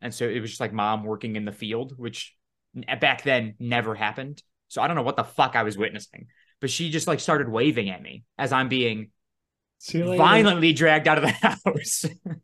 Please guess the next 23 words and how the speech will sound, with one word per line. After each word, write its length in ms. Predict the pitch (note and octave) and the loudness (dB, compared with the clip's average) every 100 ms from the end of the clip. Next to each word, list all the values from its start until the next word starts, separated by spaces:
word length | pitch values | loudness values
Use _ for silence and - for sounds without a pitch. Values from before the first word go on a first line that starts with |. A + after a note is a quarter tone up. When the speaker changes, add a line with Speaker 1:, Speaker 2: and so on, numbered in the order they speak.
| _ - _ _ _ _ _ _ _ _ _ | _ -20 _ _ _ _ _ _ _ _ _
Speaker 1:
And 460 | - D#3+ D#3+ D3 D3 | 0 4 4 2 0
so 120 | - | 0
I 120 | E3 | 2
was, 160 | E3 D#3 | 2 2
like, 240 | E3 C#3+ | 2 0
trying 220 | - F3 D3 | -2 -4 -2
to 60 | |
scream 240 | B2 G3+ A3+ | -2 -2 0
at 60 | |
her, 80 | G#2 | 0
and 80 | A#2+ | -2
I'm 60 | C3+ | -2
like, 140 | C3+ | -2
"Why, 220 | C#3 C3+ | -4 -4
like, 160 | D3+ B2+ | -2 -4
wh-, 240 | C3+ - | -6 -4
why 160 | C#3+ D#3 | 0 0
is 100 | E3 | 0
she 140 | D#3+ | -4
just 120 | C#3 | -8
waving 460 | B2 B2+ G#3+ G#3 A2+ | -6 -2 0 0 -4
at 140 | F#2+ | -6
me?" 220 | F2 G2+ | -8 -14